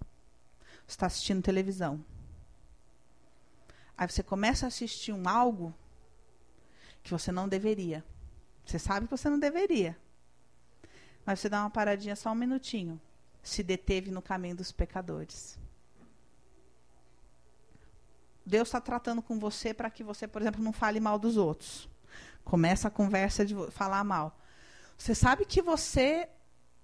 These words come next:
no, já, já deveria ter se levantado e saído, mas você vai ficar só mais um pouquinho pra ouvir. Se deteve no caminho dos pecadores.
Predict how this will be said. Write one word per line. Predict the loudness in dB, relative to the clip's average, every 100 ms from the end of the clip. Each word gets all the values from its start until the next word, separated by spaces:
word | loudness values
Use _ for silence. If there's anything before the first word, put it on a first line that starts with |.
| -20 -20 -20 -20 -20 -2
no, | 4 8
já, | 8 8
já | 6 8
deveria | 8 8 8 4
ter | 4 4
se | 8
levantado | 8 8 6 6 4
e |
saído, | 4 4 6 4 2
mas | -4
você | 0
vai | 0
ficar | 0 -2
só | 0
mais | 2 2
um | 2
pouquinho | 0 4 4
pra | 6
ouvir. | 4 2 0 2 2 0 -12 -20 -20 -20 -20 -20 -20 -20 -20 -20 -20 -20 -20 -18 -18 -18 -18 -18 -20 -20 -10
Se | -6 0
deteve | 0 4 4 4
no | 0 2
caminho | 4 4 2
dos | 0 -2
pecadores. | -2 -2 0 0 0 -2 -4 -10 -14